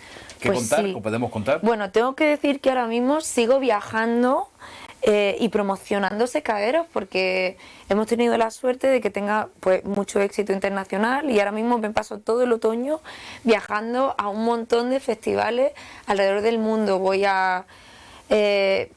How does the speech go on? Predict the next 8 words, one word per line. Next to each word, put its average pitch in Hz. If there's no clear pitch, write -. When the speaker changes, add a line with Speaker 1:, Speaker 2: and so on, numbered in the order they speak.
Speaker 2:
me, 202
pues 214
mira, 202
ahora 220
voy 226
a 190
Grecia, 254
México, 254